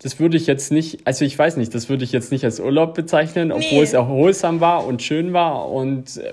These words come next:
Speaker 1: und alles. Aber Urlaub hat für mich immer noch so die Komponente Ausspannen und danach bist du relaxed. Ähm, das ist vielleicht der Unterschied zwischen Urlaub und Reisen.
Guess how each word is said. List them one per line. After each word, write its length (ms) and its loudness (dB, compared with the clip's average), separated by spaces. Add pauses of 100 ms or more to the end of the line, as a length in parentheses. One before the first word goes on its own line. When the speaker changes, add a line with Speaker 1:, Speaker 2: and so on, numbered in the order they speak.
(180)
Speaker 1:
und 140 -2
alles. 420 -2 (300)
Aber 200 2
Urlaub 360 2
hat 160 -6
für 80 -6
mich 180 -4
immer 180 -2
noch 180 -2
so 180 -4
die 120 -8
Komponente 840 -4
Ausspannen 840 0
und 440 -6
danach 280 -2
bist 280 -8
du 120 -2
relaxed. 600 -2 (540)
Ähm, 300 0
das 120 2
ist 160 0
vielleicht 300 0
der 80 -2
Unterschied 400 -2
zwischen 240 -6
Urlaub 320 0
und 180 -2
Reisen. 600 -2